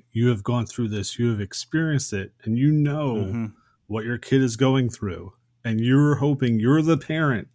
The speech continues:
Speaker 1: that is gonna be <laughs> able to make the breakthrough and explain it to your kid. And your kid will turn around and say, "Yes, Dad, I get it.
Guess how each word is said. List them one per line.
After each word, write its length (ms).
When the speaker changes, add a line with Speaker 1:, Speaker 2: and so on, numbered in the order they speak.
Speaker 1:
that 140
is 140
gonna 180
be 180
<laughs> 0
able 100
to 160
make 280
the 180
breakthrough 800
and 120
explain 460
it 140
to 120
your 120
kid. 400
And 80
your 140
kid 200
will 100
turn 200
around 240
and 120
say, 340
"Yes, 240
Dad, 380
I 140
get 260
it. 120